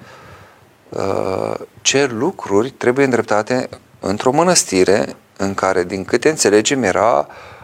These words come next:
uh, o viață foarte curată, era râvnă foarte mare acolo. Uh, ei, uh, mergeau la începutul postului mare și se duceau în pustie. Câți mai fac acum acest lucru?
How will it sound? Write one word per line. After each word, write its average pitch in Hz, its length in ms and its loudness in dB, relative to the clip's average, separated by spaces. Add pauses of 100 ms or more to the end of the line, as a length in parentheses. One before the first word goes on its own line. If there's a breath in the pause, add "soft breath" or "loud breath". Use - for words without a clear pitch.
(160 loud breath)
uh, - 100 -2
o 95 320 2
viață 113 360 0
foarte - 320 -2
curată, 131 420 -2
era 101 180 2
râvnă 120 260 -4
foarte - 340 -2
mare 123 440 0 (140)
acolo. 85 380 -2 (800 loud breath)
Uh, 92 600 0 (540)
ei, 104 500 0
uh, 95 280 2 (920 loud breath)
mergeau 95 320 0
la 117 60 0
începutul 101 340 -8
postului 101 380 -6
mare 104 320 0
și 135 80 -4
se 101 100 -2
duceau 101 340 0
în 120 60 -4
pustie. 120 420 -4
Câți 147 520 -2
mai 107 100 -2
fac 110 280 -6
acum 117 420 -6 (120)
acest - 420 -6
lucru? - 360 -4